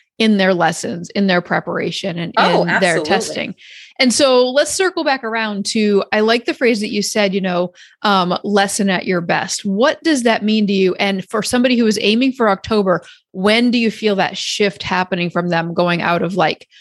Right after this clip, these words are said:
Speaker 1: winter, spring into summer? How do you feel that lesson at your best transition happening?
Speaker 2: Yeah, I feel like, so we usually do a series of, um, of horsemanship clinics in March.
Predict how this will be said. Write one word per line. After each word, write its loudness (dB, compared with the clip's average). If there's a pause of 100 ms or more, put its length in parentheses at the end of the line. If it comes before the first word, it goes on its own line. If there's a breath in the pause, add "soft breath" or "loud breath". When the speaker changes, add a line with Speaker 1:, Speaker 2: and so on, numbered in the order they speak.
(180 soft breath)
Speaker 1:
winter, 2
spring -2
into 0
summer? -2
How -2
do 2
you 2
feel 0
that -2
lesson -4
at -10
your -4
best -6
transition -8
happening? -10 (440)
Speaker 2:
Yeah, 2
I 0
feel 2
like, 2
so 0
we -2
usually 0
do 2
a 4
series -4
of, 0
um, -2 (420 soft breath)
of 0
horsemanship -2
clinics -2
in -2
March. -2